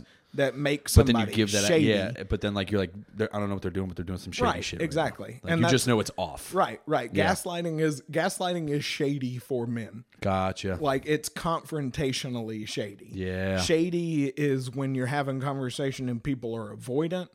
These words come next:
Speaker 2: Mm-hmm.
Speaker 1: But when you're confronting something and somebody is being shady, they are gaslighting. Those are the
Speaker 2: Gotcha.
Speaker 1: same.
Speaker 2: Okay.
Speaker 1: Like, it's the same thing. So, yeah, that, like, and no, I, uh, y-, you're not gonna catch me saying that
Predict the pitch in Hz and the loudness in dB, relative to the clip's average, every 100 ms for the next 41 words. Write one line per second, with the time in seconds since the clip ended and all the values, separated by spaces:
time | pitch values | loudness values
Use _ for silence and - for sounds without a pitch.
0 | _ _ - 101 98 95 135 123 135 131 | _ _ -10 -8 -4 0 0 0 -4 -2
1 | 131 123 120 127 113 147 160 175 180 180 | -2 -4 -4 -6 -4 -2 0 0 -2 -2
2 | 165 185 185 185 185 180 180 _ _ - | 0 -2 -4 -8 -10 -8 -10 _ _ -4
3 | 139 127 160 147 143 143 131 120 117 147 | -2 0 0 0 2 2 2 2 2 2
4 | 139 127 117 156 156 165 165 151 127 131 | 2 0 2 2 2 0 -2 -4 -2 -2
5 | 131 127 117 123 113 - 107 110 - 95 | 0 -2 0 -4 -4 -8 -12 -14 -8 -2
6 | 95 101 101 98 127 95 92 67 135 127 | 2 4 4 2 2 2 2 0 -2 -6
7 | 143 101 - 95 90 - 143 151 143 151 | 0 0 4 2 2 -2 0 2 2 0
8 | 143 156 143 135 127 151 160 196 120 139 | 0 0 0 -2 0 0 2 2 2 0
9 | 156 160 139 123 110 _ _ _ _ _ | -4 -2 -2 -2 -6 _ _ _ _ _
10 | _ _ - 160 156 151 120 117 139 139 | _ _ -4 -2 0 -2 -2 -6 -6 -4
11 | 135 - 139 _ - 143 - 151 151 165 | -4 -6 -12 _ -8 -8 -8 -8 0 2
12 | 143 143 120 131 123 131 110 - 120 120 | 2 0 -2 -4 -6 -6 -8 -6 -6 -6
13 | - - 139 113 117 113 113 107 | -8 -6 -4 -4 -6 -6 -6 -10